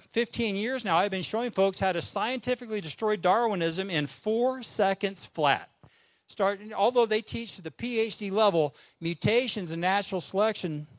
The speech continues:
lead to neo-Darwinism and get rid of God. In real science, a believer's best friend, we find that gene depletion plus selection makes Darwinism impossible.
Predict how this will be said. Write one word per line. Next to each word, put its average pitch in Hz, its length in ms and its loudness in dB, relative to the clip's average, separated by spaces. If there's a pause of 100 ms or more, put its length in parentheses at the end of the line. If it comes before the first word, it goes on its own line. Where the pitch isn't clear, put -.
lead 175 200 -2
to 160 60 -4
neo-Darwinism 160 920 2
and 135 100 -4
get 165 160 -2
rid 160 160 2
of 127 140 -2
God. 123 520 0 (640)
In 143 120 -2
real 165 240 4
science, 127 420 -2
a 135 60 -8
believer's 160 380 -2
best 185 260 -4
friend, 202 360 -8
we 190 100 -2
find 180 280 2
that 139 100 -4
gene 170 280 -2
depletion 165 560 0
plus 147 240 -2
selection 135 500 0
makes 135 220 0
Darwinism 139 580 2
impossible. 127 840 -4